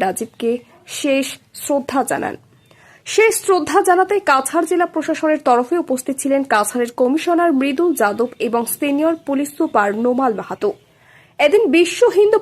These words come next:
পরিষদ সহ বিভিন্ন সংস্থা সংগঠনের সদস্যরা শহীদ জওয়ানকে শেষ শ্রদ্ধা জানান। পরে শোকাবহ পরিবেশে তার শেষকৃত্য সম্পন্ন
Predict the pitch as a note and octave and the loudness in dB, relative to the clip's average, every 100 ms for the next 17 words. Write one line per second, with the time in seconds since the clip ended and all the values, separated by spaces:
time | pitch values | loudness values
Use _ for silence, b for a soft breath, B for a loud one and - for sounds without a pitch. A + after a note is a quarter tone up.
0 | F#4 F4+ F4 F#4+ - F4 D4+ E4 D#4 D#4 | 4 2 2 0 0 0 2 2 2 2
1 | G4+ A4 - D4 D4+ E4+ D#4 C#4 B3 B3 | 2 2 2 0 0 -4 -2 -2 0 -2
2 | B3 C#4 C4+ C#4 B3+ D#4+ F4 G#3+ G3+ - | -2 -4 -4 -2 -4 -2 0 2 0 -2
3 | C4 B3 A3 B3+ A#3+ E4 D#4+ F3+ - B | -4 -4 -2 0 0 0 -2 -6 -6 B
4 | B - C#4 B3+ B3+ - - - C4 B3+ | B -8 0 0 -2 -8 -16 -6 -4 -2
5 | C4 - - - - b b b b A3 | -2 -2 -4 -8 -12 b b b b 0
6 | G#3 G#3+ C4+ C4 C#4+ C#4 C#4+ D4 D4 E4+ | 0 0 -4 0 2 2 0 0 0 0
7 | E4+ E4+ D#4+ G#3 G3+ - A3+ A3 - A#3+ | -2 -4 -2 0 -2 -4 -6 -6 -8 -8
8 | - A#3 - A3 A3 G3+ | -6 -8 -4 -6 -6 -8